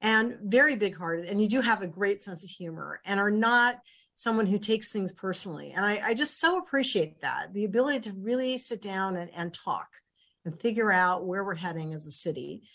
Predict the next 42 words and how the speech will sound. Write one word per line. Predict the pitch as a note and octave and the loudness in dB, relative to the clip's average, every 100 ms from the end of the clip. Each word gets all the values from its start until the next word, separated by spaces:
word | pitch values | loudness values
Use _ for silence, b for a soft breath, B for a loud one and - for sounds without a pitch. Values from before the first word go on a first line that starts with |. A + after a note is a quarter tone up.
| b b | b b
And | G3+ G3+ G3 | 2 4 4
I | F#3+ | 0
think, | - G#3+ G#3 A3 | 4 2 2 -2
you | G#3+ | 0
know, | F#3 | 2
working | F3+ G#3 A3 G3+ | 2 2 2 2
together, | G3 F3+ F3 | 2 2 2
we've | E3+ F3 | 0 0
really | A3+ | 0
made | G#3 G#3 F#3+ | 2 2 0
this | G3 F3 | -2 -4
a | F3 | -4
better | D#3 G3+ A#3 A#3+ A#3 - | 2 4 6 4 2 -8
place. | F#3+ G#3 C4 - - b b b - | -2 0 0 -4 -12 b b b -2
And | G3 F#3+ | 2 4
your | A3 B3 | 6 6
work | A3 G3 | 4 0
in | F#3+ | -6
particular | G3 F#3 E3+ | -8 -6 -2
has | E3+ E3 | -2 -4
made | D#3 | -8
a | |
huge | D3+ F3 D#3+ | -8 -10 -8
difference. | D#3+ D#3+ - - | -12 -12 -14 -8
So | - F#3 F3 F3 | -2 0 0 2
thank | A#3 B3+ C4 | 2 4 4
you | C#4 C#4+ | 2 2
for | C4+ G3 E3+ | -2 -2 -2
so | - B3+ B3+ | 0 2 4
much | A3 F#3+ - | 2 0 -4
for | - | -6
everything | F#3+ G3 G#3+ G3 | -4 -2 -2 -2
you've | E3+ D#3+ | -2 -4
done. | E3+ F3 G#3+ C4+ C#4 B B B | -2 0 0 -2 -6 B B B
I'm | F#3+ | 0
very | F3+ G3 | 2 4
jealous | F#3 F#3 F#3+ C#4 F4 - | 4 4 4 4 0 -6
<laughs> | - | 0
that | A#3+ - | 2 2
you're | A#3 - | 0 0
leaving | G#3 C#4+ D#4+ D4+ - | 2 4 4 2 0
because | C#4 - G3 G#3 | -2 -2 -4 -4